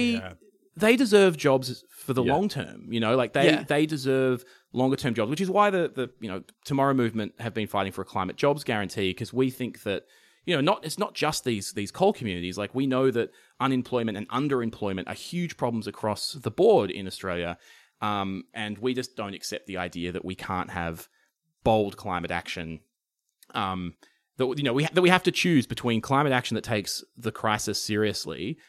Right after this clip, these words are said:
Speaker 2: and job creation. We know that, in fact, those two things go absolutely hand in hand.
Speaker 1: Yeah.
Speaker 2: Um, and we think that a, a program of, of creating jobs,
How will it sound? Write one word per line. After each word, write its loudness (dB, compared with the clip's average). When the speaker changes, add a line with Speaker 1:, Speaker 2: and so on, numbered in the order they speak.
Speaker 2:
and -2
job 0
creation. -10
We -4
know 6
that, 0
in -4
fact, -4
those -2
two -10
things -8
go -4
absolutely -8
hand -8
in -6
hand. -8
Speaker 1:
Yeah. -4
Speaker 2:
Um, -6
and -8
we -6
think -8
that -8
a, -6
a -20
program -4
of, -10
of -10
creating -4
jobs, -6